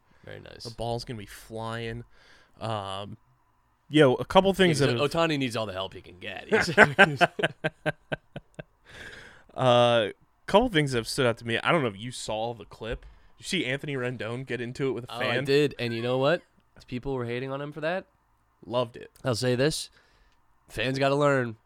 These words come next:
Speaker 1: If
Speaker 2: Yep.
Speaker 1: you, if you're gonna talk the talk, you got, like, 'cause at the end of the day, you say that to some random person in, in any other
Speaker 2: You're getting
Speaker 1: situation,
Speaker 2: decked.
Speaker 1: you're gonna, yeah, you're getting way worse treatment.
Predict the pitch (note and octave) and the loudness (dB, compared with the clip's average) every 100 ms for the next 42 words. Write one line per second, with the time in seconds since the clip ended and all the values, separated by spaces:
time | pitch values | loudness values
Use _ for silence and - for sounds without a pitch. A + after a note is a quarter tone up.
0 | - B2 D#3+ A#2 A#2 B2 C3 C#3+ D3 E3+ | -4 2 2 2 -4 -4 -2 0 0 0
1 | - A3+ G3+ F3 - - C3 C#3 - A#2+ | -2 2 2 0 -6 -14 -10 -8 -6 -4
2 | A#2+ - - C#3 B2+ C#3+ F#3+ F#3+ G3 E3 | -4 -6 -6 -4 -4 -2 -2 0 0 0
3 | D3+ - C4 A#3 E3+ F#3 C3 C#3 D3 C3+ | -2 -4 -6 -6 -8 -8 -6 -6 -6 -4
4 | B2 - G#2 G2+ - A#2 B2 C3+ C#3+ C3 | -4 -6 -12 -14 -16 -12 -8 -6 -6 -6
5 | C#3 C3+ A#2+ A#2 A#2 C#3 B2 - - - | -2 -2 -2 -6 -4 -2 -2 -4 -14 -4
6 | E3+ E3 D3 A2+ D3+ F3 C3+ B2+ C3 C3 | 0 0 0 0 0 0 0 -2 0 0
7 | C3 A#2+ A#2 - A#2 G#2+ - | 0 -2 -6 -8 -10 -10 -14